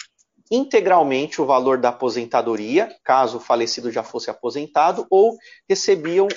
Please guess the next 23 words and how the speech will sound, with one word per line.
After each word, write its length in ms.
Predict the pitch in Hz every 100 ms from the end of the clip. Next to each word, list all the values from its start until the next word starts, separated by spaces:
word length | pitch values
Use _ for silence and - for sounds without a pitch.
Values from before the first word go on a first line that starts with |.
| -
o 120 | 180
valor 680 | 170 185 147 165 214 170 104 _ _ _ -
integral 800 | 175 - 160 127 139 190 175 -
da 120 | 135
aposentadoria 880 | 151 - 160 165 156 175 156 147 151
que 140 | 180 175
ele 120 | 180
tivesse 440 | - 160 165 -
direito. 560 | 160 220 170 156 - - _ _ _
Isso 180 | 131 143
tentando 340 | 156 143 147
explicar 460 | 151 - 170 151 160
em 80 |
linhas 200 | 156 160
gerais. 380 | 156 190 123 131
E 80 | 233
hoje, 400 | 175 190 196 233 - - _ _
ah, 1400 | 165 175 175 170 165 160 160 156 151 143 143 139 135 131 -
hoje 260 | 165 170 233
não. 300 | 180 160 - _ - - -
Com 160 | 190
a 60 | 208
reforma, 720 | 180 - - 147 135 123 107